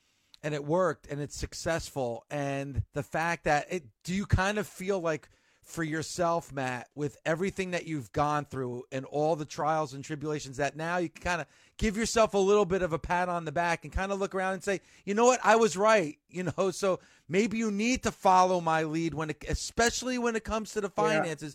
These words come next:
Speaker 1: I know what I'm doing.
Speaker 2: I'm still gonna always be the outsider to them. You know what I mean? Like, I, I just am. I, I, and I get that. I'm okay. I don't need the pat on the back because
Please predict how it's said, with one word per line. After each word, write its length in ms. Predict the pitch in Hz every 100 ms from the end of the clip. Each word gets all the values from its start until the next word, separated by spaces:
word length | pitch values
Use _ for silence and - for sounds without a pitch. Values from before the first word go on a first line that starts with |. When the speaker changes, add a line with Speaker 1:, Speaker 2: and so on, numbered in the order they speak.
| _ -
Speaker 1:
I 140 | 175
know 260 | 175 185 190
what 200 | 185 160
I'm 160 | 151
doing. 240 | 147 135 - - _ _ 208
Speaker 2:
I'm 120 | 202
still 260 | - 254
gonna 160 | 233 214
always 400 | 175 185 180 143
be 140 | 143
the 160 | 147 131
outsider 640 | 135 - - 113 104 92 -
to 120 | 135
them. 300 | 113 104 85 101
You 120 | 156
know 80 | 165
what 120 | 156
I 40 |
mean? 240 | 156 160 156
Like, 200 | 151 151
I, 380 | 165 165 151
I 40 | 165
just 280 | 165 147 170
am. 340 | 170 151 120
I, 80 | 131
I, 220 | 156 175 -
and 100 | 202
I 120 | 240
get 260 | 190 190 190
that. 280 | 175 196 156
I'm 160 | 185
okay. 340 | 208 - 170 160
I 100 | 202
don't 160 | 233 196
need 240 | 202 185
the 60 | 175
pat 260 | 180 170
on 100 | 170
the 80 | 156
back 380 | 139 151 165 135
because 400 | 147 170 151